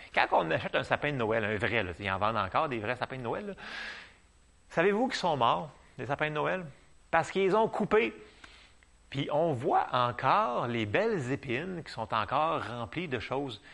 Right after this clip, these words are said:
Mais avez-vous remarqué que deux mois plus tard, les épines sont rendues jaunes ? Parce que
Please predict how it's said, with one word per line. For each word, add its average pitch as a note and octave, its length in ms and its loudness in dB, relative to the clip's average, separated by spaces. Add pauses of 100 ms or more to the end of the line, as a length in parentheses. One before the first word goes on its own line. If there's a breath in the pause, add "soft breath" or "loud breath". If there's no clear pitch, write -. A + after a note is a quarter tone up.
(200 loud breath)
Mais F#3 300 2
avez-vous G3+ 360 4
remarqué A#3 380 2
que D#3+ 160 4
deux C#3 160 2
mois F3+ 180 2
plus C3+ 120 -4
tard, D#3+ 480 2
les A2+ 300 -2
épines E3 440 -2
sont C3 240 2
rendues C#3 520 0
jaunes ? D3 560 0 (680 soft breath)
Parce D#3 280 4
que G#3 240 2